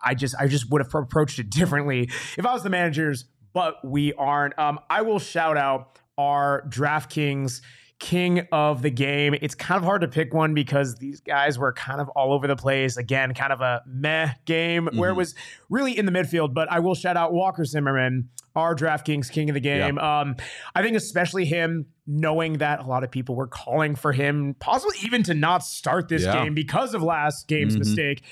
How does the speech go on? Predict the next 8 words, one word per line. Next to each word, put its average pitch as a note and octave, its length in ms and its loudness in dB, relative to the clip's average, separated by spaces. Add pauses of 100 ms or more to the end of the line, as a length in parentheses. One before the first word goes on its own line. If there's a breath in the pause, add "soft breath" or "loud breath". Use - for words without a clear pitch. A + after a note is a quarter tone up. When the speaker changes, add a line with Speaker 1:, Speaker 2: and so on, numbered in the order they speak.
(340 loud breath)
Speaker 1:
He A#3 500 0
did G3 200 2
have F3 380 0
five F3 440 2
recoveries. E3 480 0
He, - 180 -14
I E3 100 0
really D#3+ 420 2